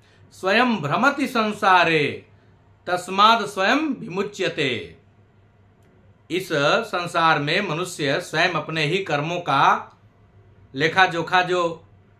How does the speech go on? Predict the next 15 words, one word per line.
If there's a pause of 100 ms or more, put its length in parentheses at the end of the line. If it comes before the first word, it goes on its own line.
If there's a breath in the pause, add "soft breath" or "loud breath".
(160)
प्रारब्ध (360)
फल
है, (760)
वो
भोगते
रहता
है। (1300)
और (800)
मैं
तो
एक
और
बात
कहूँगा (1300)
कि